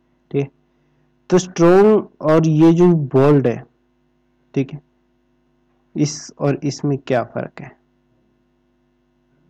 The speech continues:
ठीक, Question ही वो है कि इस और इसमें क्या फ़र्क है, लेकिन ये दोनों ही code है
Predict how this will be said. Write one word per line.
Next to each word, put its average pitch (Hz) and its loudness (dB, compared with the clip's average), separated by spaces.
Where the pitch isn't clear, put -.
ठीक, 151 -8
Question 156 -2
ही 151 2
वो 131 0
है 139 -2
कि 143 -4
इस - -2
और 147 0
इसमें 165 -2
क्या 139 -2
फ़र्क 143 -4
है, 175 -2
लेकिन 139 -2
ये 135 0
दोनों 131 -2
ही 160 2
code 135 0
है 151 -2